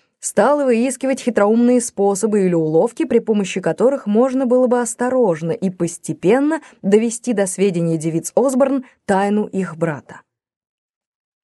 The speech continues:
Наведя кое-какие справки относительно приглашений, полученных матерью, он довольно скоро определил, кто из друзей миледи устраивает у себя приемы в этом сезоне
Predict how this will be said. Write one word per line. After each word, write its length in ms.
Наведя 440
кое-какие 500
справки 480
относительно 640
приглашений, 640
полученных 520
матерью, 540
он 180
довольно 380
скоро 400
определил, 500
кто 320
из 180
друзей 400
миледи 520
устраивает 640
у 40
себя 280
приемы 520
в 60
этом 240
сезоне 600